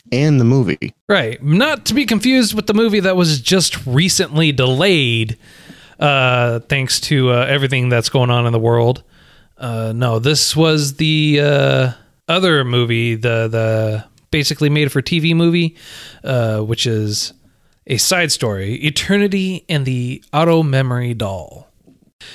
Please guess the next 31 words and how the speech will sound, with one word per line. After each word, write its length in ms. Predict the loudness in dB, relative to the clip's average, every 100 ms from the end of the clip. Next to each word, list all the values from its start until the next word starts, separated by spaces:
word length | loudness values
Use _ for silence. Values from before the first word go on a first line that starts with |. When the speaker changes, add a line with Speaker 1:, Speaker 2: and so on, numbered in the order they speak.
| -20 -4
Speaker 2:
The 80 | -2
series 340 | 2 2 2
originally 380 | 0 0 0 -2
came 260 | 0 0
out 160 | 0 0
in 80 | 0
January 600 | 0 0 -2 0 0 -2
two 180 | -4 -2
thousand 380 | -2 -2 -4
eighteen, 560 | -8 -8 -6 -2 -2 -2
ran 260 | -2 -2 -4
through 280 | -6 -6 -2
April 400 | -2 -2 -4 -4
twenty 420 | -6 -4 -4 -2
eighteen, 640 | -2 -2 -4 -4 -4 -8 -16 -20 -20 -20 -20 -20 -4
uh, 520 | 0 2 4 2 0 -6 _ _ _ _ -12
has, 380 | -4 0 2 2
uh, 180 | 2 2
producers 500 | 2 0 2 0 2
of 160 | 0
Atlantis, 720 | 0 0 0 0 2 2 0 -2
Pony 560 | -4 -2 0 0 -2
Canyon, 640 | -4 -4 -2 0 -2 -6 -2
A 180 | -2 0
B 180 | -2 -2
C 260 | -2 -2
Animation. 920 | -2 0 0 0 0 0 0 -2 -4 -10 -20 -20 -10 -6
It's 160 | -2
by 220 | 0 0
the 80 | 0
studio 760 | 0 2 2 2 2 2 0